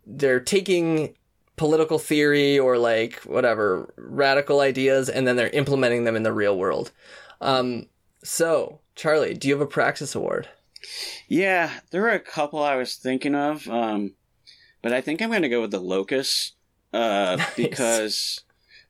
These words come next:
Speaker 2: the, the lab locusts are set on fire in an attempt to exterminate them, and they escape, and they take Biosyn down. They fucking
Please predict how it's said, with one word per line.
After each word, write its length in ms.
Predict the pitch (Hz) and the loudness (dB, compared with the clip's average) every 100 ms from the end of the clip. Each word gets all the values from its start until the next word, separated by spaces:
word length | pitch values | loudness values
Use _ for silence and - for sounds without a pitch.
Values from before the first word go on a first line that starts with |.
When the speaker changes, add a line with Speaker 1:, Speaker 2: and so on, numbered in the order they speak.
| _ - 98 - _ | _ -14 -14 -16 _
Speaker 2:
the, 180 | 123 110 | -4 -2
the 100 | 110 | -2
lab 300 | 107 101 120 | 0 0 0
locusts 400 | 127 127 135 - | 0 -2 -4 -4
are 160 | 110 113 | -4 -2
set 380 | - 117 117 - | -2 -2 -2 -4
on 260 | 110 113 104 _ _ _ | -6 -6 -8 _ _ _
fire 640 | - - 117 123 110 107 | -12 -4 0 0 0 0
in 140 | 101 104 | -2 -2
an 160 | 98 | -2
attempt 380 | 104 101 113 107 | -2 -2 -4 -2
to 80 | 113 | -4
exterminate 580 | 101 - 110 117 98 - | -4 -4 -2 -2 -2 -2
them, 180 | 95 92 | -2 -2
and 140 | 98 | 0
they 140 | 104 98 | 0 -2
escape, 540 | - - 120 117 107 | -4 -4 -2 -2 -4
and 160 | 85 101 | -6 -2
they 280 | 98 101 101 _ _ _ _ | -2 -2 -6 _ _ _ _
take 360 | - 131 120 - | -6 -2 -2 -4
Biosyn 640 | - 101 101 98 110 90 | -4 -2 -2 -4 -4 -4
down. 380 | 90 101 90 78 | -2 -4 -4 -6
They 160 | 78 92 | -6 -6
fucking 540 | - 95 - 90 85 | -4 -6 -4 -4 -6